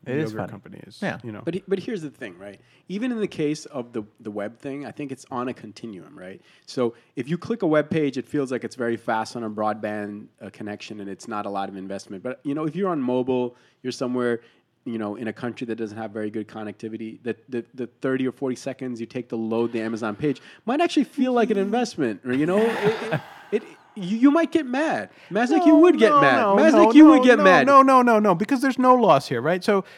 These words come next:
Speaker 2: so what, what is the loss in that situation, right? You're
Speaker 3: Your
Speaker 2: doing,
Speaker 3: time.
Speaker 2: you're, you're, no, it's not. There's no time loss in that situation because you're doing a search, and the results are either going to be,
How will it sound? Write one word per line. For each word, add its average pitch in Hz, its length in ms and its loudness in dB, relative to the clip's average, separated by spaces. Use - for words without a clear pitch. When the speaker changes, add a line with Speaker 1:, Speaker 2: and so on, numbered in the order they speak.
Speaker 2:
so 208 160 2
what, 226 300 4
what 214 200 2
is 233 80 -2
the 190 140 -2
loss 139 280 0
in 143 100 -2
that 123 140 -4
situation, 120 440 -8
right? 135 100 -4
You're 170 140 2
Speaker 3:
Your 220 160 4
Speaker 2:
doing, 208 120 4
Speaker 3:
time. 247 200 4
Speaker 2:
you're, 233 160 8
you're, 196 240 4
no, 240 220 0
it's 214 300 -6
not. 277 200 -2
There's 214 160 0
no 254 160 0
time 254 320 -4
loss 240 240 0
in 190 80 -4
that 139 120 -2
situation 135 360 -6
because 143 240 -6
you're 190 200 0
doing 196 300 -2
a 139 60 -2
search, 110 320 -8
and 135 160 -6
the 135 80 -4
results 185 340 -2
are 175 120 -2
either 170 260 0
going 139 260 -2
to 135 80 -10
be, 120 260 -4